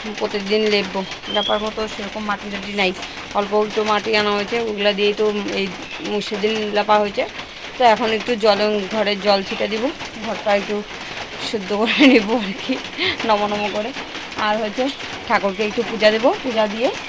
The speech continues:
তারপরে রান্না করতে যাব। তো চলো চটপট কাজগুলো কমপ্লিট করি। গাইস, আমার চান টান করা হয়ে গেছে, চান টান করে আসলাম।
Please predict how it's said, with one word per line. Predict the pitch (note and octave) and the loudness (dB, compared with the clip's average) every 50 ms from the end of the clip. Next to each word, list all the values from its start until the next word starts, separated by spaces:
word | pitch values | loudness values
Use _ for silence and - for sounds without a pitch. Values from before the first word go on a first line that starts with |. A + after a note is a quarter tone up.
| - - - - - - - | -10 -10 -10 -10 -10 -10 -2
তারপরে | - A3+ G3+ G#3 - F#3+ F#3+ F#3+ F#3 - - - - - - - - - - - - - | 0 2 2 2 2 0 0 0 0 -2 -6 -10 -10 -10 -10 -12 -12 -12 -12 -8 -2 2
রান্না | G#3 G3+ G3 F#3+ F#3+ F#3+ F#3 - F#3+ F#3 | 4 4 4 4 4 2 0 -2 -6 -8
করতে | - F#3+ - F#3+ | -6 -6 -4 -2
যাব। | E3+ F3+ F3+ F#3+ E3+ D#3+ - - - - - - | -2 -2 -4 -4 -8 -10 -10 -10 -10 -10 -10 -8
তো | - G3+ | -8 -2
চলো | F#3 - A3 A#3 C#4+ E4+ | 2 4 6 6 6 4
চটপট | - A#3 F#3+ - - G3 E3+ - F3+ - - | 4 2 2 2 0 -4 -4 -4 -6 -2 2
কাজগুলো | G3 F#3+ F3+ F3+ F3+ F3+ F3+ | 2 2 2 2 -2 -2 0
কমপ্লিট | F3 F3+ F3+ F3+ F3+ F3 E3+ - | 0 -2 -2 -4 -6 -8 -8 -6
করি। | - F3 F3+ F3+ - - - - - - - - - - - - - - - - - - - _ _ _ _ _ - - - _ _ _ - - - - _ - - _ _ _ _ - - - _ - - - - - - - - - - _ _ - - - C#4+ | -4 -4 -2 -2 -4 -6 -8 -10 -12 -12 -12 -10 -10 -10 -10 -10 -10 -10 -12 -12 -12 -14 -16 _ _ _ _ _ -20 -20 -20 _ _ _ -20 -20 -20 -20 _ -20 -20 _ _ _ _ -20 -20 -20 _ -20 -20 -20 -20 -20 -20 -20 -20 -20 -20 _ _ -20 -18 -12 -8
গাইস, | B3 B3+ B3+ C4 C4 - - - | -6 -4 -4 -4 -6 -8 -10 -12
আমার | A3+ A3 A3+ G3+ - | -10 -10 -10 -10 -8
চান | A#3+ A#3 A#3 A3 | -8 -8 -8 -8
টান | A#3 A3+ A#3 A3+ | -8 -8 -8 -8
করা | G#3 A3 G#3+ A3+ A3+ | -8 -8 -6 -6 -6
হয়ে | G3 G#3 G#3 G#3 | -6 -6 -6 -4
গেছে, | A3+ A3+ G#3+ - A3+ B3 F#4 - - - - - - - - - _ _ _ _ _ _ _ - - - - - - - _ - - - - - - - - - - - - - - - - - - - - - - - - - - | -4 -6 -8 -8 -10 -12 -12 -12 -16 -20 -20 -20 -20 -20 -20 -20 _ _ _ _ _ _ _ -20 -20 -20 -20 -20 -20 -20 _ -20 -20 -20 -20 -20 -20 -20 -20 -20 -20 -20 -20 -20 -20 -20 -20 -20 -20 -20 -20 -20 -20 -20 -20 -20 -14
চান | - G#3+ G#3 | -12 -12 -12
টান | G3 G#3 G#3 G3+ | -10 -10 -12 -12
করে | - A3+ A3 A3 | -12 -12 -12 -10
আসলাম। | G#3+ F#3+ - - F#3+ G#3+ | -12 -12 -12 -12 -12 -12